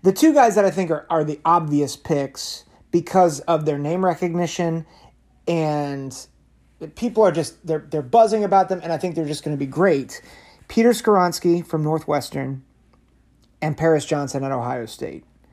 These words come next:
I think those two tackles are easily the most talked about tackles right now, and I think they're gonna put enough on film for coach, at least coaches, to say, "Yeah, they're the two best offensive tackles."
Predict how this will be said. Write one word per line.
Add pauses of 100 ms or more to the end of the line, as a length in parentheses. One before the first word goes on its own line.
(320)
I
think
those
two
tackles
are (460)
easily
the
most
talked
about
tackles
right
now, (580)
and
I
think
they're
gonna
put
enough
on
film
for
coach,
at
least
coaches,
to
say,
"Yeah,
they're
the
two
best
offensive
tackles."